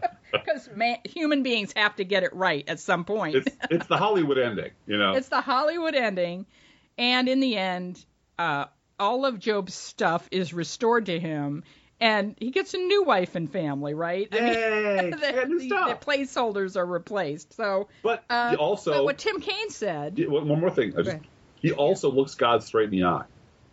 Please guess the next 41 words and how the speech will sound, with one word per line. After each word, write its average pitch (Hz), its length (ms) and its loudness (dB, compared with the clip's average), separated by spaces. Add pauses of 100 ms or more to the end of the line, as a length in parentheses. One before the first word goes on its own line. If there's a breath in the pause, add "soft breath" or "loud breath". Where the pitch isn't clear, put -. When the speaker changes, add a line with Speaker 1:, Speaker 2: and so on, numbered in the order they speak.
(120)
Speaker 1:
Yeah, 339 220 0
he 196 120 -4
looks 254 200 -6
God 226 200 -2
straight 202 180 -8
in 185 60 -12
the 165 120 -6
eye. 139 80 -8
Speaker 2:
And 107 120 2
says, 123 140 2
"How 147 220 2
Speaker 1:
Yeah. 139 100 0
Speaker 2:
dare 131 240 4
you? 87 260 -4 (460)
I 110 120 4
did 120 180 2
everything 170 500 0
you 143 140 2
asked, 123 400 0
and 110 260 0
you 107 120 -4
took 156 200 0
this 131 160 0
away 110 220 2
from 101 140 0
me." 98 60 2
And 104 120 2
Job 226 220 0
was 175 160 0
not 143 280 -2
patient. 127 440 -4
That 117 120 0
is 143 120 0
a 131 60 6
Speaker 1:
No, 113 60 -2
Speaker 2:
mistranslation. 120 840 0
Speaker 1:
no, - 40 -6
Speaker 2:
Job 196 180 2
was 131 160 0
Speaker 1:
exactly. 185 320 -2
Speaker 2:
pissed. - 340 -4